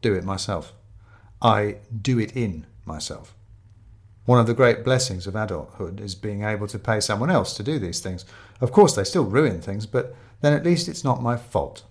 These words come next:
The point is that were you to choose to send someone up onto a rain-slicked roof in the dark of a December dawn, there to grapple with a homicidal madman,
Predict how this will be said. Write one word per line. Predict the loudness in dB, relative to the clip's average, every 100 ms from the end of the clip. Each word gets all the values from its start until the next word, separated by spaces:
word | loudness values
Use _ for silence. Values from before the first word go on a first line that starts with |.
| -20 -20 -20 -20 -2
The | 0
point | 6 6 6
is | 4 4 2
that | -2 0
were | 0 2
you | 0
to | -4
choose | -2 0 0
to | -2
send | -2 0 2
someone | 0 0 -2 0
up | -2 0
onto | -4 -2
a | 2
rain-slicked | 2 4 2 0 -2 -2 -4
roof | 4 4 4 -2
in | -6
the | -4
dark | 2 4 4
of | 0
a | -4
December | -6 -2 0 0
dawn, | -2 0 0 0 -4 -12 -20 -2
there | 4 6 6
to | -2
grapple | 0 2 2 0 -4
with | -4
a | -4
homicidal | -6 -6 -4 -2 -2 -2
madman, | 0 0 0 -2 -6 -8